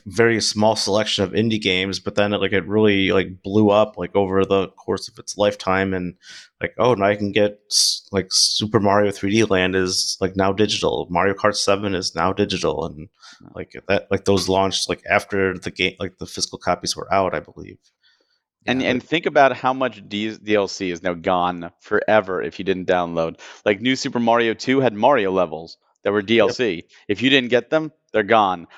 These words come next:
Speaker 2: Smash Brothers for three D S and for Wii U, if you didn't get those extra characters and stages and all that stuff, they're gone. You can never play with them again unless you, you, you're playing with someone who had them downloaded. You know, Mario Kart eight's D L C at least was brought over.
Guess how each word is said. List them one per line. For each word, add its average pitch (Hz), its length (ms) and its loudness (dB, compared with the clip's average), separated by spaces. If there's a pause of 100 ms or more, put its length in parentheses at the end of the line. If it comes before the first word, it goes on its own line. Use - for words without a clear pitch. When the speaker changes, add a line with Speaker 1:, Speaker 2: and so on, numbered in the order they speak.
Speaker 2:
Smash 123 400 0
Brothers 113 320 -4
for 110 140 0
three 113 220 -2
D 107 120 2
S 101 320 0
and 135 340 -2
for 120 200 -6
Wii 110 180 -8
U, 120 320 -2 (220)
if 98 160 -6
you 127 80 2
didn't 131 200 0
get 123 160 2
those 120 220 2
extra 117 240 -2
characters 117 560 0
and 113 100 -10
stages 113 540 0
and 107 100 -8
all 107 140 4
that 107 140 0
stuff, 110 340 0 (240)
they're 127 240 2
gone. 113 640 2
You 113 160 -2
can 110 180 -2
never 113 240 0
play 117 200 2
with 110 160 -2
them 101 120 -4
again 104 260 0
unless 92 300 -6
you, 90 120 -14 (100)
you, 95 220 -18
you're 92 120 -16
playing 104 240 -4
with 92 120 -8
someone 95 180 -6
who 95 80 0
had 95 100 4
them 90 80 -6
downloaded. 90 460 0 (420)
You 107 80 4
know, 104 60 2
Mario 107 340 4
Kart 107 200 2
eight's 104 300 0
D 113 140 2
L 107 80 4
C 110 180 -4
at 98 60 6
least 98 260 -2
was 90 100 -10
brought 101 300 0
over. 107 460 0